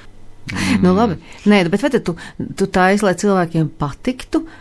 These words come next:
Speaker 1: Varbūt, ka no tā ir jānorobežojas, jo ir jau režisori, kas taisa tikai, lai pašam patiktu.
Speaker 2: Es domāju, ka jebkurā gadījumā filma ir, ā, ir, ir objekts. Ā, tas jau nav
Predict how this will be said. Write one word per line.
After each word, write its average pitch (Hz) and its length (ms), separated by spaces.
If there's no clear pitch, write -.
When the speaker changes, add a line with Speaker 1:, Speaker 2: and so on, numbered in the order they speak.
Speaker 1:
Varbūt, 170 380
ka 170 80
no 170 140
tā 180 260
ir 180 80
jānorobežojas, 143 880
jo 151 80
ir 165 160
jau 180 80
režisori, 180 560
kas 160 280
taisa 156 340
tikai, 180 180
lai 196 80
pašam 233 320
patiktu. - 480
Speaker 2:
Es 107 260
domāju, 120 460
ka 110 100
jebkurā 104 560
gadījumā 101 560
filma 113 600
ir, 104 260
ā, 101 300
ir, 104 320
ir 107 240
objekts. 120 680
Ā, 67 200
tas - 240
jau 101 240
nav 107 380